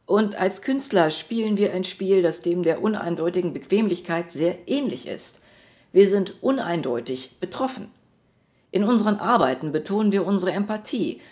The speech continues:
dass wir uns sehr für die Belange und sozialen Fragestellungen, die die Organisation unterstützt, bei der wir uns gerade um ein Stipendium bewerben, interessieren, während gleichzeitig unser Image nie etwas anderes sein darf als eine Variation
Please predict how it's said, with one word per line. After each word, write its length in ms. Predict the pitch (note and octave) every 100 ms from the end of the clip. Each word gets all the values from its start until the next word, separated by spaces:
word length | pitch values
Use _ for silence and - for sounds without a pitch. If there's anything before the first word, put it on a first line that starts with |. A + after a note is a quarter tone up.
| - _
dass 220 | D#3+ D#3+
wir 140 | F#3+ D3+
uns 220 | F#3 F#3+
sehr 160 | F#3+ G3+
für 140 | G3+
die 100 | F#3
Belange 520 | D#3 C3+ C3 C#3+ G3
und 160 | G#3+ G3+
sozialen 460 | E3+ - D#3+ E3
Fragestellungen, 840 | G3 G#3 A3+ G3 - D#3 D#3 D#3+ D#3+
die 140 | D#3+
die 100 | E3
Organisation 720 | - D#3+ D3+ D3 C#3+ - A3+ A3+
unterstützt, 500 | F#3 D#3+ F3+ F3 -
bei 120 | D#3+
der 180 | D#3+ D#3+
wir 140 | D#3
uns 180 | D#3 -
gerade 360 | - D3 D#3
um 80 | D3+
ein 80 | D#3+
Stipendium 580 | - A#2+ A#3 A#3 G3 C#3
bewerben, 460 | C3 C3+ C3 F3
interessieren, 800 | E3+ C3 - G3+ - C#4 A#3+ G#3 G3 - - - _ _ -
während 340 | E3 E3 D#3+
gleichzeitig 640 | F#3+ G3 G3 G3+ F#3+ F3+
unser 280 | E3 E3 D#3+
Image 380 | - A#3 F3+ -
nie 100 | G3+
etwas 260 | F3 F3+ F3
anderes 360 | D3 D3+ D3+
sein 300 | D3 D3 D3+
darf 300 | C#3 C3+ C3+
als 240 | - C3+ -
eine 260 | C3 D3
Variation 840 | C#3 C#3 C3+ C#3 - D3+ C#3+ C3+